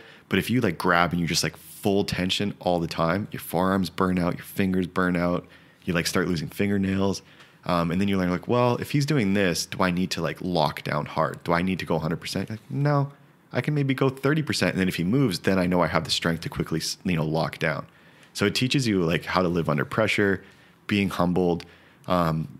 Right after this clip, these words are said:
energy conservation, and, and really knowing, like, when your opportunity is. Timing is huge in jujitsu. Um, so you'll, t-, you'll see, like, a lot of U F C, you go to, like, a U F C event in a bar, and you see a guy, like, who gets mounted.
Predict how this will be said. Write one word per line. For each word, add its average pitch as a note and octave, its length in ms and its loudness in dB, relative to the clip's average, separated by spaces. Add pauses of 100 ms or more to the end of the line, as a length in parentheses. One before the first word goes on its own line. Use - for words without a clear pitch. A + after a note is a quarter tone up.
(120)
energy F#2+ 300 0
conservation, E2+ 720 0
and, E2 280 -2
and F#2 240 0
really A2 240 2
knowing, F2+ 440 2
like, D2 220 0
when E2 260 -2
your D#2+ 140 -2
opportunity D#2+ 540 -4
is. - 140 -10
Timing F2 380 0
is B1+ 140 -6
huge - 580 -4
in D2 120 -10
jujitsu. - 500 -10 (600)
Um, - 160 -4
so - 120 0
you'll, A2+ 120 4
t-, A2+ 140 -4
you'll A2+ 180 0
see, G#2 220 2
like, E2 300 0 (840)
a G2+ 40 -4
lot F2+ 200 4
of E2 100 -2
U F2 120 2
F D#2+ 100 -2
C, B2 180 0
you G#2+ 140 0
go G#2 100 2
to, G2 120 4
like, D#2+ 140 -6
a F#2+ 40 2
U F2+ 100 2
F D#2+ 60 -2
C - 140 -2
event D#2+ 240 0
in D2+ 60 -2
a D2 40 -2
bar, D#2+ 320 0
and D2+ 180 -4 (260)
you F#2+ 140 -2
see F#2 160 0
a F2+ 60 2
guy, E2 300 0
like, D2+ 260 -2
who - 180 -16
gets - 220 -2
mounted. D2+ 500 -4